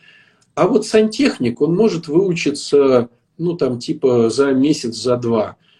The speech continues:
Ну, потом и денежка другая, и уважение другое.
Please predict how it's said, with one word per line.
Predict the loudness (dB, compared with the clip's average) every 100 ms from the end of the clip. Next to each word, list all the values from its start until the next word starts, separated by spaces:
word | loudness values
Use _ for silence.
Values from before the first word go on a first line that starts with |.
| _
Ну, | -2 0
потом | 2 2 2
и | 0
денежка | 2 0 0 -2 -6
другая, | -2 -2 0 -2
и | -2 0
уважение | 0 2 0 0 0 0 -2
другое. | -2 0 0 0 -4